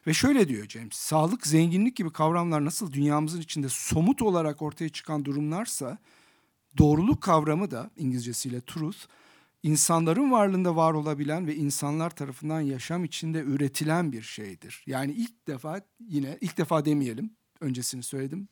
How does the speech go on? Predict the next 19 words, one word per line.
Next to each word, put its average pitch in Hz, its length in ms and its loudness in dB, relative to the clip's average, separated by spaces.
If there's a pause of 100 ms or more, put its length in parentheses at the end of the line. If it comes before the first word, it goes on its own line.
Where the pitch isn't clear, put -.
(140)
Yani 120 240 -14
Nietzsche 120 260 -8
özellikle, 117 600 -12 (600)
e, 117 160 -12
bu 123 60 -14
konuda 113 360 -12 (100)
anılabilir. 120 600 -10 (720)
E, 135 80 -8 (840)
ve 147 120 0
Kant'ın 160 540 -4 (160)
bilişsel 170 520 -2
bir 147 80 -2
anlamda 120 440 -8
yapım 123 340 4
süreçlerine 135 600 -4
de 120 100 -10
dönülebilir. 117 520 -10
Ama 165 380 -2 (340)
doğruluk, 151 560 2